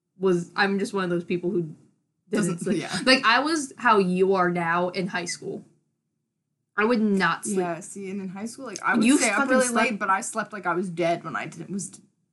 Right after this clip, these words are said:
Speaker 2: out.
Speaker 1: Like, I would go to sleep at, like, two, three o'clock in the morning, like, pretty consistently,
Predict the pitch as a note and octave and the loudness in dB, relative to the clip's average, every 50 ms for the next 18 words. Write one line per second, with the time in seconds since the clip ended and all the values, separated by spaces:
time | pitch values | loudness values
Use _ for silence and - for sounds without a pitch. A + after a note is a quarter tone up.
0 | _ _ - D3+ - G2+ G#2+ - _ _ _ _ _ _ _ _ _ _ _ _ | _ _ -6 -6 -6 -6 -12 -16 _ _ _ _ _ _ _ _ _ _ _ _
1 | _ _ _ G#3 A3 C4+ C4+ A3 A3+ C4 D4 C#4 C4+ D#4 D#4 E4 D#4+ D4+ D4 - | _ _ _ -4 -4 2 4 4 4 4 2 -2 -2 -2 0 0 0 -2 -2 -2
2 | A3+ A3+ A3+ G#3+ G3 F#3+ G3+ G3 F3+ F3 - - - _ _ _ _ _ _ _ | -2 -2 -2 -2 0 0 2 0 0 -2 -6 -18 -20 _ _ _ _ _ _ _
3 | _ _ _ _ _ _ _ _ _ _ _ _ _ _ _ - - - A3 A3+ | _ _ _ _ _ _ _ _ _ _ _ _ _ _ _ -2 0 2 2 0
4 | A3 A3 G#3 G3+ G#3 G#3 G3+ G#3 G#3 G3+ - G#3+ G3 F#3 F3+ F3 F3 F3 F#3 F#3 | 0 2 2 2 2 2 2 2 0 2 2 -2 -2 -2 -2 -2 -2 -2 -2 -4
5 | G3 G3 F#3 F3+ F3 - - G3+ G3 F#3+ F#3+ G3 G3 G3+ F3+ F3 F#3 F#3 F3 - | -4 -4 -4 -6 -8 -6 -2 0 0 2 2 0 -2 -4 -6 -4 -6 -6 -6 -6
6 | - F#3+ G3 G#3 G#3 G#3+ G#3+ G#3+ | -6 -6 -6 -6 -6 -8 -8 -10